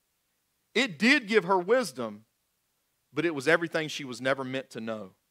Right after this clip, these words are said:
and she could never forget. The same three things is what Jesus faces in Luke four.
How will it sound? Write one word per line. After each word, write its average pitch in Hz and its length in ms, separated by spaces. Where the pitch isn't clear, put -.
and 117 80
she - 120
could 113 160
never 101 200
forget. 107 340
The 123 80
same 175 260
three 160 180
things 165 460
is 127 140
what 135 180
Jesus 123 380
faces 123 520
in 123 300
Luke 147 220
four. 160 360